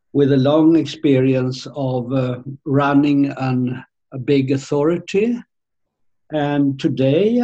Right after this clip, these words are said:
I'm a leadership consultant working with, uh, hundreds of companies and authorities,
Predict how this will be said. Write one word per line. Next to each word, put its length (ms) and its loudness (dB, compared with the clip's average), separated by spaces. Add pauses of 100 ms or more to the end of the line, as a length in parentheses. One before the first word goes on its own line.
I'm 460 -2
a 640 -4
leadership 600 -2
consultant 840 -6 (280)
working 520 0
with, 240 0
uh, 120 0
hundreds 520 0
of 100 -6
companies 840 -6 (120)
and 380 -4
authorities, 920 -8